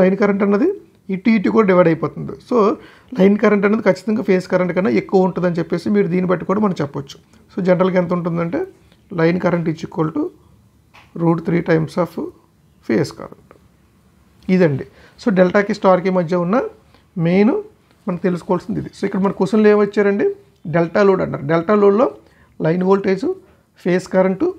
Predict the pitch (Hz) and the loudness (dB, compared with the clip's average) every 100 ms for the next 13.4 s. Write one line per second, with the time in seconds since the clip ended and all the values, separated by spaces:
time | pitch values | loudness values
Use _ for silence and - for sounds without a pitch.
0 | - _ _ - 185 180 202 190 196 208 | -14 _ _ -2 0 2 0 0 0 0
1 | 202 175 185 185 185 220 220 190 202 - | 2 2 2 0 0 0 2 2 0 -8
2 | _ - 185 165 185 165 202 151 - - | _ -2 0 0 0 0 -2 -2 -6 -12
3 | _ _ _ 208 196 208 214 202 233 185 | _ _ _ -2 0 0 -2 0 0 0
4 | - - - - _ _ _ 180 185 202 | -2 -10 -20 -20 _ _ _ 2 4 6
5 | 190 180 165 165 202 370 214 151 139 - | 4 2 -2 -2 -4 -4 -2 -2 -2 -6
6 | - _ _ _ _ _ _ _ _ - | -16 _ _ _ _ _ _ _ _ -4
7 | 180 196 190 190 196 349 - _ _ _ | 2 2 2 0 0 -4 -8 _ _ _
8 | _ _ _ _ 196 214 214 202 196 160 | _ _ _ _ 6 6 4 2 2 -2
9 | 139 - _ - - 247 220 220 233 233 | -4 -14 _ -20 -8 -2 0 0 -2 -2
10 | 294 214 208 220 220 214 214 202 226 214 | -2 2 2 2 2 2 0 -2 -2 -2
11 | 220 208 196 196 190 190 190 160 143 - | -2 0 2 0 0 -4 -4 -4 -6 -14
12 | _ _ _ _ _ _ _ _ _ 180 | _ _ _ _ _ _ _ _ _ 0
13 | 165 165 214 220 | 0 2 0 0